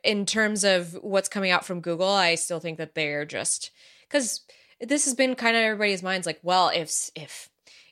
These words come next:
okay, spoiler alert, if Samsung is doing this thing, you know, making these sexy looking Chromebooks that look even nicer than the Pixelbook,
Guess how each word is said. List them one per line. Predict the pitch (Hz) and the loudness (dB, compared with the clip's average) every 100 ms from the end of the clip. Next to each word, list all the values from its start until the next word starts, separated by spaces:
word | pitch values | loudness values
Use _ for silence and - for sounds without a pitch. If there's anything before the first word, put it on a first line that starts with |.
| - | -16
okay, | 143 160 143 | -12 -8 -8
spoiler | - 175 160 | -2 0 0
alert, | 160 151 - | 0 -2 -2
if | 151 | -2
Samsung | - - 175 330 302 196 160 147 | -2 4 6 6 4 2 2 0
is | 151 147 | -4 -4
doing | 165 143 147 147 | -4 -4 -6 -8
this | 117 - | -4 -4
thing, | - 131 127 180 208 208 _ _ _ _ _ _ _ _ | -2 -2 -2 -4 -14 -18 _ _ _ _ _ _ _ _
you | 196 | -4
know, | 175 135 170 | 0 2 0
making | 175 175 175 175 160 | 0 -2 -2 -6 -4
these | 156 156 | -4 -2
sexy | - - 156 - - 160 | 0 0 0 0 -4 -4
looking | 156 165 151 | -4 -6 -10
Chromebooks | - 160 156 165 175 - | -6 -6 -4 -2 -2 -2
that | 170 127 | -6 -4
look | 170 - | -6 -6
even | 233 226 185 165 165 | -6 -2 -2 -4 -2
nicer | 175 208 175 175 180 156 156 170 196 | 0 2 0 -2 -2 -2 0 0 0
than | 180 160 | -2 -6
the | 156 | -6
Pixelbook, | 220 226 240 175 147 143 | -4 -2 -2 0 0 -2